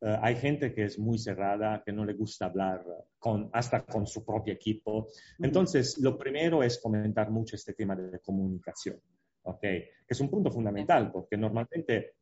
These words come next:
Speaker 1: y casi siempre pasa en un equipo chico o grande, que hay gente que suele hablar más de otros, o que son siempre los mismos que hablan.
Speaker 2: Sí.
Speaker 1: Y eso es un
Speaker 2: <laughs> Sí, sí, sí.
Speaker 1: Entonces, cuando esto pasa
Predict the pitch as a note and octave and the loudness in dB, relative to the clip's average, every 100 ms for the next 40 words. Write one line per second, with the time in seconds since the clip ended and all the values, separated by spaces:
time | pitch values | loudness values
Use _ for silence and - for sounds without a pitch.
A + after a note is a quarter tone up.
0 | _ - A2 - E3+ F3 B2 - D3+ B2 | _ -8 -8 -4 -4 -2 -4 0 0 0
1 | F#2 - A2 G#2+ - G2+ A2 - A2 A#2 | -2 2 2 2 0 2 2 0 -2 0
2 | A2+ A2+ C3+ B2 A2+ - C#3+ - A#2+ A2+ | 0 -2 -4 -4 -6 -4 -6 -2 0 2
3 | A#2 B2 C3 D3+ D#3 - _ _ _ B2 | 2 0 2 0 0 -8 _ _ _ 4
4 | B2 B2+ B2+ C3 C3 C3 - - C#3 C#3 | 6 4 4 4 2 -2 -18 -4 0 2
5 | C#3 B2 A2 A2 B2 A2 G#2 G#2+ G#2+ A2+ | 2 0 -2 -4 -2 0 0 2 0 2
6 | C3+ C#3 - - - - A2+ A#2+ B2 C#3 | 0 -2 -6 -12 -12 -2 0 0 -2 -6
7 | C#3+ - - A#2+ C#3 D#3 E3+ D#3+ D3 E3 | -6 -10 -8 -2 0 2 4 4 4 4
8 | D3+ C#3 D#3+ C#3 - G2 - _ - - | 2 2 2 2 -2 -6 -6 _ -12 4
9 | C#4 - C#4+ A3+ G3+ E3+ C#3 D#3 E3 - | 6 8 8 6 4 2 2 0 -4 -6
10 | _ A#3+ B3+ G3+ F#3+ - F#3+ F#3 D3+ B2+ | _ 8 8 6 2 4 4 4 4 4
11 | - _ _ - D3 D3 C3+ C3+ E3 - | 2 _ _ 0 2 4 4 4 4 2
12 | A3 G3+ C3 - B2+ B2+ - | 2 4 2 0 0 2 0